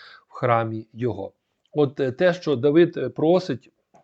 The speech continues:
Господа, аби йому бути при храмі, це означає, що, е, він має намір жити для того, щоб і через нього славилося Боже ім'я. І ми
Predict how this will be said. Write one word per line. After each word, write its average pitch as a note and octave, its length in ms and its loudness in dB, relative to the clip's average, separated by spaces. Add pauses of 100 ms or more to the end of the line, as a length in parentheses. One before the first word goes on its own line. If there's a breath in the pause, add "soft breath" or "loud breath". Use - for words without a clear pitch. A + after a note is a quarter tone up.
(640)
Господа, C#3+ 560 0
аби C3+ 220 2
йому D3 200 0
бути D3+ 260 0
при C3+ 160 -2
храмі, E3+ 420 6 (520 loud breath)
це D#3+ 120 0
означає, D#3+ 560 2
що, D3 320 0 (240)
е, D3+ 200 -10
він F#3 280 0 (200)
має E3 320 6
намір D3+ 360 2
жити E3+ 400 2
для C#3+ 180 2
того, E3+ 300 0
щоб D3 260 -4 (140)
і D3 100 -6
через B2+ 360 -4
нього D#3+ 320 -2 (320 loud breath)
славилося D#3 580 2
Боже C3+ 300 0
ім'я. A2 460 -10 (720)
І B2+ 40 -14
ми G3+ 300 -2